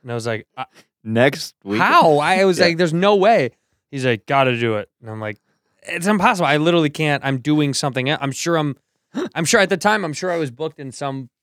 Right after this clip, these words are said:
Speaker 1: whatever room where I was doing, like, six or eight show. Did you ever do an eight show weekend?
Speaker 2: Dude, I did, <laughs> uh, one of those weekends where I did, <laughs> I did sixteen shows.
Speaker 1: That's not real.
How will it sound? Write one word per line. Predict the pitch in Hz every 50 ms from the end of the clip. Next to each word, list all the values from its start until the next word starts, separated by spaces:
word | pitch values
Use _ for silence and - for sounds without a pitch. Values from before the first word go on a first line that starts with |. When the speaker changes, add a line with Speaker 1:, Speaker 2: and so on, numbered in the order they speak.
| _ _ _ _ _ _ _ _ _ _ _
Speaker 1:
whatever | 123 120 123 143 147 135 127 117 127 123
room | 120 123 127 127 131 127
where | 123 120 123
I | 120 120
was | 120 120 120 113 - - _ _ _ _ _ _ _ _
doing, | - 143 139 131
like, | 120 110 -
six | - - - - 143 - - -
or | 127 - -
eight | 139 131 117 -
show. | - - 135 127 117
Did | 120 - 139 147
you | 202
ever | 220 208
do | 208 220 214
an | 196 -
eight | 160 165 165
show | - - - 160 165
weekend? | 165 160 165 160 190 185 190 196 - _ _ _ _ _ _
Speaker 2:
Dude, | - 107 95 110 92 - - -
I | 90 95 104 113
did, | 107 98 107 104 104 98 92 - _ -
<laughs> | - - - - - - - -
uh, | 95 92 87 85
one | 82 87 92 92
of | 92
those | 90 90 87 80
weekends | 87 92 90 87 - 87 87 87 80 78
where | 85 87 82 78
I | 82 85 85
did, | 80 - 87 85 82 80 80 - - _ _ _ _ _ _ _ _
<laughs> | _ _ _ _ - _ _ -
I | -
did | - - -
sixteen | - - - 110 - - - - 110 101 98 95
shows. | - - 92 - - 95 - - - _ _ _ _ _ _ _ _ _ _ _ _ _ _ _ _ _ _ - 622 605 605 587 571
Speaker 1:
That's | - - - -
not | 139 113 110 101
real. | 110 110 110 107 104